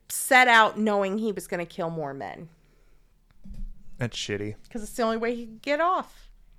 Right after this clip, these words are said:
Speaker 1: Like, how messed up is that?
Speaker 2: Yeah, that's shitty.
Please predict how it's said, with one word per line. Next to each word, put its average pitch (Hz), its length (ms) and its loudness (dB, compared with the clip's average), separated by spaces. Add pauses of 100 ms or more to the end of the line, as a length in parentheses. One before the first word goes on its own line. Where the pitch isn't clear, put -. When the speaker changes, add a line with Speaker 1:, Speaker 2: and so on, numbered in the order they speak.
(480)
Speaker 1:
Like, 285 160 -6
how 466 240 -2
messed 480 320 2
up 466 200 2
is 440 180 0
that? 226 420 2
Speaker 2:
Yeah, 101 200 -2 (340)
that's - 320 -2 (100)
shitty. 107 420 0